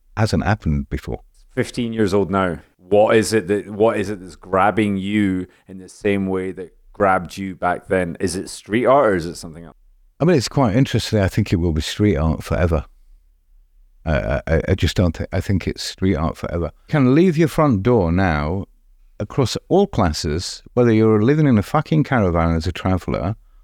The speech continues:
Speaker 1: or you're living in, you know, an upper class apartment in Hampstead, and you're walking the same streets, and you come out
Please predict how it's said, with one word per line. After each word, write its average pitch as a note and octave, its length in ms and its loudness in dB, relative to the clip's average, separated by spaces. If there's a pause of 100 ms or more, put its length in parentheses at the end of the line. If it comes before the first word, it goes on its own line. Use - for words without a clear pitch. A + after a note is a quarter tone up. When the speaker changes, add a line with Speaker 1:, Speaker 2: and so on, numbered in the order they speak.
(160)
Speaker 1:
or F#2+ 140 2
you're F2+ 100 4
living F#2+ 260 2
in, F2+ 440 2
you G2+ 80 -2
know, F2 220 2
an A#1+ 240 -6
upper - 220 -2
class F#2+ 540 -2 (140)
apartment D#2+ 520 0
in D2 380 0
Hampstead, F#2+ 720 0 (1400)
and G#2 160 4
you're G2+ 120 6
walking A#2 480 2
the G2+ 100 4
same C#3+ 320 2
streets, - 640 0
and F2 100 2
you F2 80 2
come C3+ 220 2
out F2 260 2